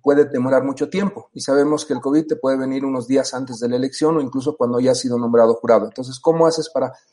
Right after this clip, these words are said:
salvar esta situación? Eh, confías en el ciudadano.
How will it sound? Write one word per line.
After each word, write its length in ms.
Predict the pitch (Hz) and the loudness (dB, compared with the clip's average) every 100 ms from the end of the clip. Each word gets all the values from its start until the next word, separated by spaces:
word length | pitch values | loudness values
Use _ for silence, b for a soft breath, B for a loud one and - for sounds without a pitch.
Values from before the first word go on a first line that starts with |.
| b b b | b b b
salvar 360 | - 135 139 147 | -4 2 4 4
esta 200 | - 139 | 2 -2
situación? 720 | 139 - 113 175 190 214 - - | 0 0 2 2 2 0 -4 -4
Eh, 220 | 131 127 | -2 -2
confías 400 | 139 135 151 151 | -2 0 0 0
en 100 | 135 | -2
el 60 | 127 | -4
ciudadano. 500 | 135 123 117 110 | -2 0 0 -2